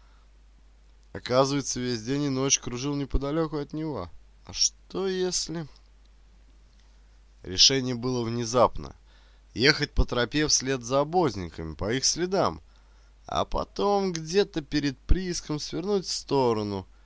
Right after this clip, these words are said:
Так легче сбить преследователей с толку. Если после него ещё кто-то поедет на лошади, затопчут следы. Найти его тогда будет непросто.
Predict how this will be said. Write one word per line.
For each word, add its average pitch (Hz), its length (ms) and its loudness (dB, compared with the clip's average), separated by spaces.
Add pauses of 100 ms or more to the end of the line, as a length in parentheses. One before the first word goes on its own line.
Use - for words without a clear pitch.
(420)
Так - 220 -8
легче 135 380 2
сбить 110 280 -4
преследователей 113 800 2
с - 80 -4
толку. 110 580 -6 (480)
Если 95 300 -2
после 104 400 -2
него 101 260 -2
ещё 104 220 2
кто-то 98 340 -8
поедет 95 540 -4
на 92 160 -4
лошади, 110 480 -4
затопчут 101 640 -4
следы. - 680 -4 (640)
Найти 139 500 -4
его 180 220 2
тогда 135 340 0
будет 123 420 -8
непросто. 95 800 2